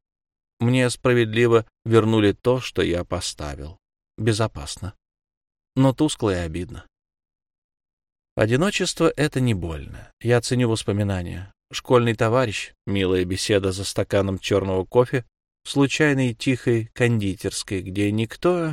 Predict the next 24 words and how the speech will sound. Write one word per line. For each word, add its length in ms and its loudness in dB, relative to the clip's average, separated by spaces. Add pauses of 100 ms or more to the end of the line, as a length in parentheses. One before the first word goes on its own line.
(120)
не 180 0
помешает. 800 -6 (920)
Друга 340 4
я 220 2
не 240 2
ищу, 440 -4 (180)
потому 320 -2
что 200 -4
знаю, 440 -2
что 380 -6
не 200 0
найду. 380 -4 (640)
Я 300 0
не 160 0
желаю 560 0
знать 540 -2
больше, 460 -2
чем 200 -2
можно. 440 -6 (460)
Я 200 2
заключил 720 0
с 100 -4
жизнью 500 0
соглашение. 760 -2